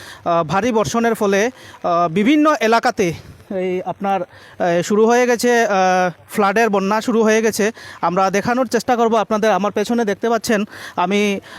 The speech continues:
আহ, অঙ্কিতকে বলবো পেছনটা একটু, আহ, দেখানোর জন্য, কী পরিমাণে জল ধীরে ধীরে, আহ, প্রবেশ করছে এলাকার ভেতরে। আমি বলবো একটু দেখানোর জন্য।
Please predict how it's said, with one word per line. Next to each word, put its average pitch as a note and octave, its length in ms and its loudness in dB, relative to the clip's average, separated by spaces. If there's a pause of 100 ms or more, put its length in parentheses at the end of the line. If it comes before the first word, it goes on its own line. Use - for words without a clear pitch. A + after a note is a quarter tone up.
(100)
আহ, F3 280 2
অঙ্কিতকে G3 340 -2
বলবো G#3 260 0
পেছনটা A#3 420 0
একটু, A3+ 340 0 (220)
আহ, F3+ 220 2
দেখানোর A3 440 0
জন্য, G#3 320 0 (380)
কী B3+ 180 0
পরিমাণে A#3+ 520 0
জল G3+ 360 0 (720)
ধীরে A3+ 240 0
ধীরে, B3 320 2 (340)
আহ, F3+ 480 0 (200)
প্রবেশ A3 300 2
করছে G#3+ 400 0 (500)
এলাকার G#3+ 360 0
ভেতরে। G#3 440 0 (1200)
আমি F#3 180 0
বলবো G#3+ 280 0
একটু A3+ 400 0 (360)
দেখানোর B3 380 0
জন্য। A3+ 360 0